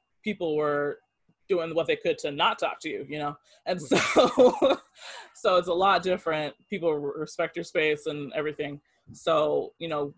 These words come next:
when I moved to Hawaii, I didn't, I wasn't used to people, like, approaching me, really.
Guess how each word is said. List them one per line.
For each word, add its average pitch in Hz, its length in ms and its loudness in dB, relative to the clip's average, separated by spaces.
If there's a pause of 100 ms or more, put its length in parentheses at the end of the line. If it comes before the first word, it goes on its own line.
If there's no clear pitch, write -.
when 156 120 -6
I 147 120 -4
moved 180 280 -4
to 233 80 -6
Hawaii, 151 380 2
I 147 160 -2
didn't, 151 340 -2 (320)
I 160 80 -2
wasn't 151 220 -4
used 175 280 -8
to 151 200 0 (100)
people, 156 220 -4
like, 139 140 -4
approaching 160 600 -4
me, 143 220 -12 (680)
really. 156 420 -2